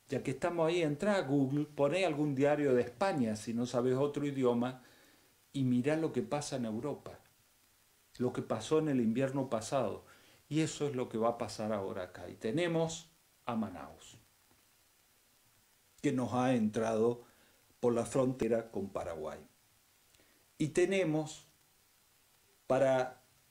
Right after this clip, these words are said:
tener libertad, como yo dije, que es vencer al coronavirus, tener verdadera democracia para tener en los hospitales respiradores y camas, tener república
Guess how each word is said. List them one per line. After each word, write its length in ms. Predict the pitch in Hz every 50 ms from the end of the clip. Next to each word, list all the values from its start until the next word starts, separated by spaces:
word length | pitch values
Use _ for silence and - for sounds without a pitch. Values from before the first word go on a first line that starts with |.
| _ _
tener 340 | - - 139 156 175 180 180
libertad, 640 | 180 175 156 156 151 147 - 170 156 147 - - -
como 240 | - 123 117 120 120
yo 180 | 113 131 131 131
dije, 380 | 131 123 123 - - 120 107
que 160 | - 117 117
es 80 | 120 107
vencer 720 | 117 117 120 127 120 - - 147 139 143 143 147 147 - - - _ _ _
al 200 | - 117 120 113
coronavirus, 800 | 107 117 117 123 127 131 131 120 120 107 95 - - - - - - - - - - - - - - - -
tener 520 | 147 135 135 147 160 170 170 170 175 - - - - _ _ _ _ _ _ _ _ _ _ _ _ _ _ _ _ _ _ _ _ _ -
verdadera 640 | 135 117 143 143 147 147 147 156 170 185 190 180 175
democracia 800 | 170 160 151 147 143 147 175 175 175 160 - - 151 139 123 -
para 240 | 131 127 123 120
tener 320 | - 131 127 139 151 156 151
en 140 | 156 143 135
los 200 | 139 135 - -
hospitales 800 | 143 127 - - 131 127 123 - 156 156 160 147 147 139 127
respiradores 840 | 127 127 110 - - 120 120 120 120 120 123 139 151 156 156 139 -
y 120 | 139 135
camas, 600 | - - - 143 131 113 101 101 - - - - - _ _ _ _ _ _ _ _ _ _ _ _ _
tener 360 | - 151 139 143 160 175 180 160
república 1120 | 151 147 165 160 160 160 - - 196 208 190 165 135 120 107 - - 95 87 - - -